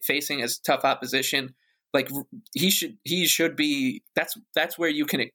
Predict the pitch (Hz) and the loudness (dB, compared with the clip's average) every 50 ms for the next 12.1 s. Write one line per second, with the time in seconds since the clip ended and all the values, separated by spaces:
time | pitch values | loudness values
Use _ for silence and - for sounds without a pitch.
0 | _ _ - 147 147 151 143 127 131 139 139 139 - 139 139 131 123 113 - - | _ _ -4 2 4 4 4 4 4 0 0 0 2 2 2 2 0 -2 -4 -4
1 | 123 123 117 - 95 - - 127 127 120 - - - 175 185 175 - 123 117 - | -4 -4 -2 0 0 0 2 2 0 0 0 0 0 0 0 0 0 -2 -6 -6
2 | 135 123 120 123 - - 120 123 120 - - 120 120 - _ _ _ _ _ _ | -6 -4 -2 -2 -2 0 0 0 0 0 -2 -4 -4 -6 _ _ _ _ _ _
3 | _ _ - - 113 113 104 90 98 - 135 143 143 - 139 131 123 127 - 143 | _ _ -2 0 4 4 4 4 4 4 2 2 2 2 0 -2 -2 0 0 0
4 | 127 117 104 95 90 - - _ _ _ _ _ - - 143 139 - - 120 - | 2 2 2 0 -2 -4 -8 _ _ _ _ _ -2 0 2 2 2 0 -4 -4
5 | - - _ _ _ _ _ - - - 156 147 139 135 131 131 127 110 - - | -6 -10 _ _ _ _ _ -10 0 2 4 4 6 4 2 2 0 -4 -4 0
6 | - 131 131 123 135 156 156 156 - - 147 143 139 139 131 131 139 131 123 123 | 2 2 4 4 4 4 2 2 2 0 2 4 4 2 2 2 0 0 0 0
7 | 117 101 - - - 127 127 120 120 110 101 - - 120 120 - 160 123 - - | -2 -8 -10 -8 -4 -2 2 2 2 2 2 2 0 0 2 2 0 0 0 -2
8 | - - 123 113 - - - 131 139 147 131 131 - 147 135 - 147 151 143 147 | -2 -2 -2 -2 -2 -4 -4 -2 -2 -2 -4 -2 -2 -4 -4 -2 -4 -4 -2 -2
9 | 147 - 131 139 - 131 117 123 127 123 110 107 127 - - 202 - - - - | 0 0 0 -2 -2 -6 -4 0 2 2 2 2 -2 -2 0 0 -2 -2 -4 -2
10 | - 147 - 151 131 127 151 160 - - 139 139 131 - - - - 143 139 139 | -2 0 0 0 0 0 -2 -2 0 -2 0 0 0 0 2 2 2 4 2 2
11 | 135 - _ _ _ _ _ _ _ _ _ - - 135 131 120 120 120 - 131 | -2 -4 _ _ _ _ _ _ _ _ _ -2 2 2 4 4 2 4 2 2
12 | 135 | 0